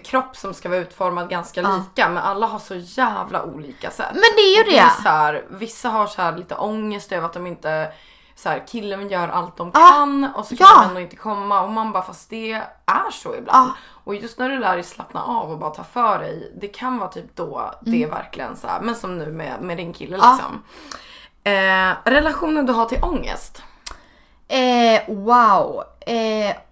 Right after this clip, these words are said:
Speaker 2: det är också en så här sjukt i-, individuell fråga. Alla får ångest i olika
Speaker 1: Mm.
Speaker 2: sammanhang.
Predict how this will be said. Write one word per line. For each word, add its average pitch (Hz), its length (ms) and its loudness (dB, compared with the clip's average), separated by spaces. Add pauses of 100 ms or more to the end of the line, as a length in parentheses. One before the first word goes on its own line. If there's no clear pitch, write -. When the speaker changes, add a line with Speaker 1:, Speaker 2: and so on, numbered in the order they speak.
(340)
Speaker 2:
det 226 160 0
är 330 40 4
också 330 220 -4
en 294 80 -2
så 285 100 -2
här - 160 -2
sjukt 185 480 -4
i-, - 340 -8
individuell 180 640 -4
fråga. 175 400 -2 (400)
Alla 214 240 2
får - 160 -6
ångest 185 440 -10
i - 120 -18
olika 180 520 -10 (480)
Speaker 1:
Mm. 202 220 -8
Speaker 2:
sammanhang. 185 560 -6